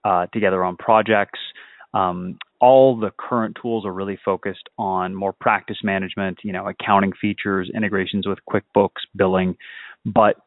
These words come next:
uh, legal cases, especially big legal cases, uh, are handled as projects. And so what we have done is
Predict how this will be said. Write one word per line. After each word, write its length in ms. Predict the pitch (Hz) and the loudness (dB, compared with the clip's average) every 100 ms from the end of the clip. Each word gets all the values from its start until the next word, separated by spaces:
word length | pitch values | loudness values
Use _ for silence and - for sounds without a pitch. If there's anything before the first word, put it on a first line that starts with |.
| - | -2
uh, 200 | 107 90 | 2 4
legal 320 | 92 131 147 | 4 6 6
cases, 420 | 127 107 90 101 101 | 6 2 0 -4 -4
especially 460 | 92 110 101 101 | -2 0 0 -4
big 480 | 95 - 117 120 107 - | -8 0 2 4 0 -8
legal 360 | 113 98 95 90 | -10 -8 -8 -8
cases, 500 | - 92 - 85 85 - - - - | -8 -10 -8 -10 -10 -18 -20 -20 -2
uh, 60 | - | 0
are 220 | - - | 2 2
handled 360 | 113 104 98 | 2 2 0
as 80 | 92 - | -2 -2
projects. 500 | - 98 - - - - - - | 2 2 0 -8 -12 -18 -14 -6
And 240 | 95 92 | -6 -4
so 440 | - 101 95 95 101 - - - | 2 4 4 2 -2 -12 -10 0
what 180 | 107 | 0
we 460 | 101 101 104 104 104 - | 2 2 4 4 2 0
have 180 | 95 | -4
done 220 | 92 104 | 2 2
is 120 | 101 | 2